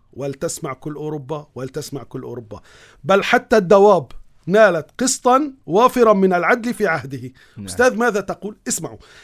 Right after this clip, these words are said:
Speaker 1: هل تصدق عزيزي المستمع أنه طلب أن ينظموا للدواب التي كانوا ينقلون عليها الحجارة في بناء مسجده برنامجاً،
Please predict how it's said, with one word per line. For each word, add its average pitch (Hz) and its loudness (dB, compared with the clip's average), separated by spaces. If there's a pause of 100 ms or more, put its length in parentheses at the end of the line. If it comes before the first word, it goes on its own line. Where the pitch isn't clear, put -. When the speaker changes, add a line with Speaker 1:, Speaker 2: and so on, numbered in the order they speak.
(160)
Speaker 1:
هل 269 4
تصدق 269 0
عزيزي 190 0
المستمع 175 -4
أنه 196 -2
طلب 214 2
أن 170 0
ينظموا 175 0
للدواب 160 -2
التي 170 -4
كانوا 220 0
ينقلون 185 -2
عليها 185 0
الحجارة 175 0
في 170 -8
بناء 202 -2
مسجده 190 -4 (380)
برنامجاً، 185 2